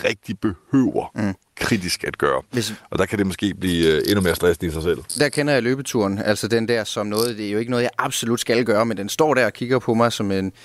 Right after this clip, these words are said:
Speaker 2: som en, en, en, en af de der klassikere, jeg stående på bogreolen, ikke har fået læst. Altså som sådan lidt et, et ondt øje på listen. Øhm, hvis vi nu bliver ved med at kigge på bagsiden af medaljen her, øh, til sidst, Jakob,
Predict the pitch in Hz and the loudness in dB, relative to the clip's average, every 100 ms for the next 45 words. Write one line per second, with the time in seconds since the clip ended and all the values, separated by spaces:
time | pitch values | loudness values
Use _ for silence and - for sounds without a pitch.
0 | - - - 110 98 92 95 90 92 92 | -20 -14 -2 2 4 2 2 0 -2 -2
1 | 95 104 104 104 104 - 110 113 107 98 | -2 0 0 2 0 2 0 0 -2 -2
2 | - 110 107 131 165 143 104 98 101 - | -2 -4 0 0 2 2 0 -4 -6 -4
3 | 98 98 101 - 104 101 120 127 147 143 | 0 2 0 0 -4 -4 -4 2 4 4
4 | 147 120 107 101 101 131 123 101 107 123 | 4 2 0 0 2 2 4 0 0 -4
5 | 117 107 110 101 107 - - - - 117 | -6 -8 -8 -8 -12 -14 -20 -20 -6 0
6 | 113 107 98 95 95 98 113 131 147 160 | 2 4 2 0 0 0 0 4 4 4
7 | 139 160 - 156 117 120 131 143 123 113 | 2 0 -2 -10 -2 0 0 -2 -2 2
8 | 107 123 123 104 120 113 101 95 92 - | 2 4 2 2 2 2 2 -2 -4 -6
9 | 101 113 - 131 - 98 101 104 | -8 -6 -4 -4 0 0 2 -2